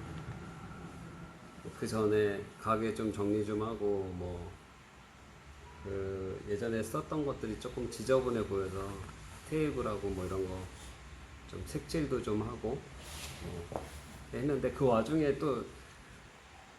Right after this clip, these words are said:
가게 있으면서 전화 엄청 오더라고요. 손님들한테 가게 문 열었냐고. 근데 저희 문 닫았다고 계속 그랬는데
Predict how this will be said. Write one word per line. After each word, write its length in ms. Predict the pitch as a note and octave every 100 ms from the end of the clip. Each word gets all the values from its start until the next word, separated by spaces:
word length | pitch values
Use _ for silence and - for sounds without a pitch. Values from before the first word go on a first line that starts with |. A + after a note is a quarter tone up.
| - - -
가게 300 | A#2+ C3+ D3
있으면서 360 | - E3+ D3+
전화 280 | - A2+ D3+
엄청 360 | A#2 A2+ A2+ D#3+
오더라고요. 680 | A2+ C3 A#2 G2 F#2+ G2 G2 F2 - - - - - - - - - -
손님들한테 920 | - B2+ C3+ A#2+ A2 F#2+ - F2 F2 F#2
가게 240 | - G#2 G#2+
문 240 | G2 F#2+
열었냐고. 420 | F#2+ G#2+ A2 G2
근데 280 | F#2 F#2 F2+ F2+ - - - - -
저희 120 | G#2
문 180 | F#2+ G2+
닫았다고 560 | F#2+ G#2 B2 A2+ G2 F#2+
계속 260 | G2 G2 -
그랬는데 500 | G2 G2 F#2+ E2+